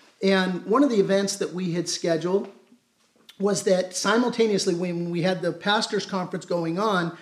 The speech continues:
across the street from the venue where we were having the pastors' conference was a public school. Um, and, uh,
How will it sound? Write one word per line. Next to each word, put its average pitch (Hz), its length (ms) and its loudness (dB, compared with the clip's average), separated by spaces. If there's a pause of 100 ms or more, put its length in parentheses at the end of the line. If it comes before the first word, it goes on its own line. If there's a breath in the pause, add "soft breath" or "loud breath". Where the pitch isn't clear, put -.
(300 loud breath)
across 233 480 0
the 202 80 -4
street 254 640 0
from 196 400 0
the 175 240 0
venue 202 360 4
where 170 160 0
we 175 180 -4
were 170 100 -4
having 185 240 0
the 175 60 -6
pastors' 233 420 -4
conference 165 500 -4 (320 soft breath)
was 202 160 4
a 196 40 -4
public 233 340 2
school. - 520 -4 (520 soft breath)
Um, 196 360 2
and, 202 460 2
uh, 190 220 2